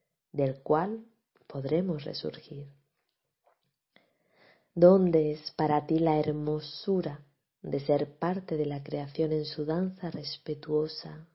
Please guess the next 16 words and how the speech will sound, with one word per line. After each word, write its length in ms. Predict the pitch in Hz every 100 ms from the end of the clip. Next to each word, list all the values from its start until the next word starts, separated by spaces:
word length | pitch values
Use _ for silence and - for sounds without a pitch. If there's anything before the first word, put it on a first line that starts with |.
| _
y 200 | - 143
coherente 640 | 139 143 139 147 190 175 147
con 260 | - 135
ella? 320 | 131 131 135 - _ _ _ _ _ _ _ _ _ _ _ _ _ _ _ _ _ _ _
¿Te 120 | -
sientes 340 | 139 143 143 139
pertenecer 720 | - 139 - 147 143 - 156
a 60 | 151
la 180 | 143
creación, 840 | 139 139 135 - 151 156 196 220 220 _ _ _ _ _ _ -
a 140 | 135
su 160 | - 131
belleza? 560 | 135 131 139 139 214 220 _ _ _ _ _ _ _ _ _ _ _ _ _ _ _ _ _ _ _ _ _ _ _
¿Qué 120 | -
necesitas 680 | 165 180 180 160 180 175 165
rescatar, 920 | 160 156 156 - - 143 139 160 156